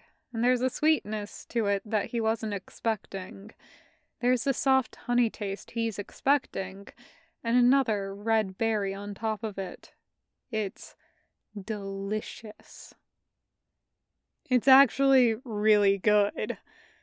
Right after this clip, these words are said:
"You can have it then." She sticks her tongue out.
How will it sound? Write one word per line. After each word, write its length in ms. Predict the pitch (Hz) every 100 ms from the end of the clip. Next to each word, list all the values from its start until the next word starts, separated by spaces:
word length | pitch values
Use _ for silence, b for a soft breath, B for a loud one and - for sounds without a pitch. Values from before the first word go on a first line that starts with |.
| b b _ _ _ _ -
"You 180 | 262 392
can 180 | 480 480
have 340 | - 294 240
it 120 | 220 -
then." 400 | 220 202 - 233 _ _ _ _ -
She 200 | - 240
sticks 360 | - 220 -
her 120 | 220 208
tongue 300 | 233 214 208
out. 260 | 202 202